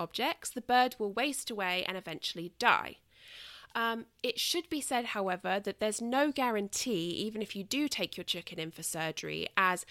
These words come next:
generally speaking, chickens don't do great un-,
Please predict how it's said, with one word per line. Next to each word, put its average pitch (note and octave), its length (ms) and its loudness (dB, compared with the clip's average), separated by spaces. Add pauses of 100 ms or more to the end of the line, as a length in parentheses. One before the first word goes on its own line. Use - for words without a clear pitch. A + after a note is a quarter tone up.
(200)
generally B3 520 2
speaking, F#3+ 560 -4
chickens G#3 720 -4
don't G3 260 0 (140)
do F3 520 -4
great D#3+ 640 -4
un-, C#4+ 200 -2